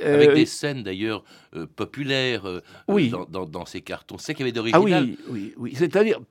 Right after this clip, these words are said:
Speaker 2: plus que, oui, populaire, et moi j'aimerais dire plébéienne.
Speaker 1: Ouais.
Speaker 2: Parce que, euh, longtemps, on a un peu méprisé cette partie de l'œuvre de Goya, et puis on l'a vue comme une, euh, comme une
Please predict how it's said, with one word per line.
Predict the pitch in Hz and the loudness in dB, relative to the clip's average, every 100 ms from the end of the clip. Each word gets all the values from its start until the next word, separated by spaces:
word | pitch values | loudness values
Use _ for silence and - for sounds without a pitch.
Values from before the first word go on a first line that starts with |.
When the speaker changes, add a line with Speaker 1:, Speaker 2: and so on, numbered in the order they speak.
| - _ | -20 _
Speaker 2:
plus | 262 | -4
que, | - 151 - 123 | 0 -2 -2 -12
oui, | 127 220 | -4 -4
populaire, | - 143 156 156 170 | -2 -2 0 2 2
et | 143 | 0
moi | 143 | -2
j'aimerais | 131 110 113 | -4 -4 -4
dire | 110 131 - _ _ _ _ | -4 -6 -8 _ _ _ _
plébéienne. | - 120 101 87 82 76 87 92 85 | 0 2 2 0 -4 -10 -14 -16 -16
Speaker 1:
Ouais. | 120 147 127 | -18 -8 -2
Speaker 2:
Parce | 120 | -2
que, | - 185 139 _ - - - _ 139 | 4 4 4 _ -20 -20 -20 _ 0
euh, | 135 131 131 117 | 2 4 2 4
longtemps, | 156 196 - 180 151 | 4 2 2 2 2
on | 131 | 2
a | |
un | 156 185 | 0 -2
peu | - 165 165 160 | 0 6 6 6
méprisé | 143 127 123 117 113 120 147 - 143 110 123 | 0 -4 -4 -4 -2 -2 -2 -4 -2 0 -2
cette | 131 123 | -2 -6
partie | - 110 - 117 123 117 | -4 -8 -10 -8 -6 -6
de | 101 | -4
l'œuvre | 107 120 104 101 | -2 -2 -2 -6
de | 98 | -6
Goya, | 98 107 107 127 160 170 - - - | -4 -2 0 0 -2 -6 -16 -20 -4
et | 123 120 | -2 -2
puis | - 135 | -2 2
on | 135 127 123 | 2 2 0
l'a | 117 120 | 2 0
vue | 101 107 131 135 | 0 -4 -4 -4
comme | - 127 117 117 | 0 0 2 0
une, | 113 113 104 104 101 101 95 - - - - - 131 | 0 0 0 0 0 -2 -6 -16 -20 -20 -20 -18 -10
euh, | 113 113 110 - - | -8 -8 -10 -16 -16
comme | - 110 113 | -6 -4 -2
une | 110 113 107 107 98 110 | -2 -2 -2 -4 -6 -8